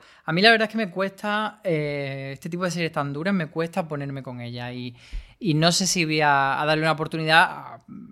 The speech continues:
pesar de que, de que puede ser una buena serie, como lo ha sido, por ejemplo, eh, Podría Destruirte, que es la serie que estamos viendo ahora en H B España, que esa sí que la estoy viendo y me está gustando, pero no sé si dos series de este,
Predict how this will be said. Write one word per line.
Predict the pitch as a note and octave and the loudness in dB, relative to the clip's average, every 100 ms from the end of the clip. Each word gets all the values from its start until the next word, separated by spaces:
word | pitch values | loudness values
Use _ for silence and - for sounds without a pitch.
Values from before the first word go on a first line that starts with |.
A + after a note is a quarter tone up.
| - F#3+ - | -18 -18 -2
pesar | D3 - D3+ D3+ | 0 2 2 2
de | E3 D#3+ | 0 0
que, | E3 C#3+ C3+ C#3 | 0 0 -2 -4
de | C#3 | -6
que | C#3 | -8
puede | C3+ C#3+ | -6 -4
ser | D#3+ | -2
una | D#3+ | 0
buena | D#3 D3+ | 0 0
serie, | E3+ F#3 | 0 0
como | G3 D#3+ | 0 0
lo | C#3+ | 0
ha | C#3+ | -2
sido, | E3+ E3 | -4 -4
por | |
ejemplo, | E3 E3+ E3+ E3+ F3+ - | -4 -4 -6 -4 -4 -4
eh, | - D3+ C#3 C3+ C3 - _ | -4 -6 -4 -8 -12 -20 _
Podría | - D3+ D3 D#3 | 0 2 6 6
Destruirte, | E3 - D#3 F3+ A3 | 4 0 -4 -4 -4
que | G3+ D3 C#3 | -2 -4 -6
es | |
la | C3 C3 | -8 -8
serie | D3 C#3 C3+ | -10 -10 -10
que | C#3+ | -12
estamos | C#3+ C3+ | -12 -10
viendo | C3+ C3+ C3+ | -8 -8 -6
ahora | C3+ C3+ C3 | -4 -4 -4
en | C3+ | -6
H | C3+ | -6
B | C#3+ | -6
España, | C3+ E3+ G#3 | 0 0 0
que | F#3 | -2
esa | F3 | -6
sí | F3 | -4
que | F#3+ | -4
la | |
estoy | F3 F#3 | -4 -6
viendo | F3 | -6
y | |
me | E3 | -8
está | D#3+ E3 | -8 -10
gustando, | D#3 F3+ F#3 A3 - - - _ _ | -8 -8 -6 -6 -8 -20 -20 _ _
pero | E3 E3 | 4 6
no | E3+ F3 | 4 2
sé | G3+ | 2
si | F#3 F#3+ | 0 -2
dos | E3+ F#3 F3 | 2 2 2
series | F#3+ F3 F3 | 2 2 2
de | F3 | 0
este, | E3+ F3 E3+ E3 D#3+ D#3+ | -2 0 2 2 2 -2